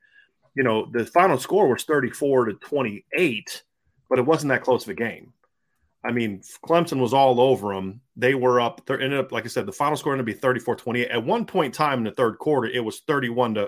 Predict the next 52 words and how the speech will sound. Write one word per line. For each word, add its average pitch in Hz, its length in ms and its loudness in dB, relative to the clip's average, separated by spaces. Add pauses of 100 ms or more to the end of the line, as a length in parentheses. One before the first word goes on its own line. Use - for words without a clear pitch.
or 117 140 0
in 135 260 -4
the 123 80 -2
fourth 175 300 0
quarter, 160 320 2
it 110 60 0
was 101 100 -8
thirty-four 127 460 -2
to 92 60 -8
fourteen. 107 580 -10 (840)
You 123 100 0
know, 113 100 0
Florida 165 320 4
State 143 200 2
scored 127 240 0
the 113 60 -2
last 113 260 0
two 113 120 -8
touchdowns 98 480 -8
of 85 60 -20
the 87 60 -20
game. 107 340 -4
So, 104 260 -4 (540)
and 135 180 0
then 139 180 2
you 127 80 -2
talk 156 300 0
about 131 260 0
the 113 120 -2
wins, 120 580 0
and 110 260 -6
the 117 120 -6
Wake 127 200 2
Forest 131 320 0
game 120 280 0
lost 120 260 2
some 127 100 -6
steam. 123 560 -2
The 107 60 -6
Syracuse 123 500 -2
game 110 260 -2
lost 110 260 0
some 110 100 -8
steam. 113 300 -6
But 120 100 -2
now 135 140 4
Louisville's 175 520 0
back 110 240 0
in 101 60 -10
the 92 80 -10
top - 260 -10
twenty-five. 90 640 -10